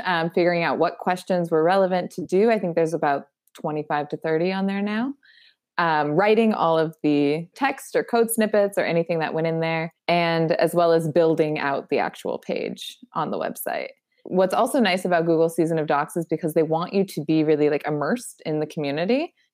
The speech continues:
I spent a lot of time, like, triaging issues. I would review other pull requests that came into the documentation and just generally being involved with some of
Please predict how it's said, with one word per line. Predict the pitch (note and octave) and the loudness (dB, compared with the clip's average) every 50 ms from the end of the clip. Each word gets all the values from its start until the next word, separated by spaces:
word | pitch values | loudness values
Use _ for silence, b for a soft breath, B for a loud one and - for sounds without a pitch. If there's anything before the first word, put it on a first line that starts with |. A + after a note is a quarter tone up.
| _ _ - | _ _ -4
I | F#3 | -4
spent | A3+ - G#3 F#3+ | 0 2 2 2
a | G#3+ | 2
lot | F#3 F3 E3+ D#3+ | 2 2 2 0
of | E3 | -2
time, | - - D#3 D3+ | -2 -4 -4 -2
like, | D3+ C3+ D3 - - | -2 -4 -6 -8 -10
triaging | - - E3+ D3 C#3 C#3 C#3 C#3+ - E3 E3 - - | -6 -2 0 2 2 2 0 0 -2 -4 -6 -2 -2
issues. | C4+ C4+ C4+ - - A#3+ A#3 A3+ A3+ A3 A3 A3 A3 G#3+ | -4 -4 -2 -2 0 2 4 4 4 4 4 2 2 2
I | - D3+ D#3 | 2 2 2
would | D3 D#3 D3 | 2 2 2
review | D#3 D#3 D3 C#3+ D#3 D3+ D#3 D#3+ E3 F3 | 2 0 2 2 2 4 4 4 4 2
other | - D3+ D#3 D3+ E3 E3 E3 E3+ E3+ E3+ E3+ F3+ F#3+ - _ _ - | 2 2 2 2 2 2 4 4 4 4 2 0 -2 -6 _ _ -2
pull | - G#3 G3 | 0 0 2
requests | F#3 F#3+ F#3 - G3 F3 E3+ F3+ F#3 - - - | 2 0 0 0 0 0 0 0 -4 -10 -6 -2
that | E3 D3+ C#3 - - | 0 0 0 -2 -6
came | - - E3 D#3+ D3+ | -8 -6 -6 -4 -4
into | C#3+ D3+ D3+ D#3 D#3 D#3 - - E3 D#3 D#3 | -4 -2 -2 -4 -4 -6 -8 -6 -4 -4 -2
the | E3 F3 | -2 -2
documentation | F3+ F3 F#3+ F#3 - G3+ G3 G3 G3 G3 G#3 G3 G3+ G3 - G#3+ G#3+ G#3+ G#3+ A3 A3+ A#3 A3+ _ _ - | -2 -2 -2 -4 -4 -4 -4 -4 -4 -4 -4 -4 -4 -4 -4 -4 -2 0 2 0 0 -2 -4 _ _ -4
and | F3 E3+ E3 D#3+ D#3+ D#3+ D#3+ D#3+ D#3 D#3 D#3+ D#3 - _ - | -4 -2 -2 0 0 0 0 0 2 0 0 -2 -6 _ -2
just | F#3+ F#3+ F#3+ | -2 -2 0
generally | - F#3+ F#3 F#3+ G3 G3+ G3 F#3 | 0 2 2 4 4 4 4 4
being | F3 F3+ E3+ F3 F3 | 4 4 4 4 4
involved | E3+ D#3+ E3 D#3 D#3 E3 E3+ E3+ - | 2 2 2 2 2 2 0 -2 -2
with | D#3+ D#3+ D#3+ - | -2 -4 -4 -4
some | - D#3+ D#3 | -6 -4 -2
of | D3+ D3+ D3+ D3 D3+ | 0 0 0 -2 -2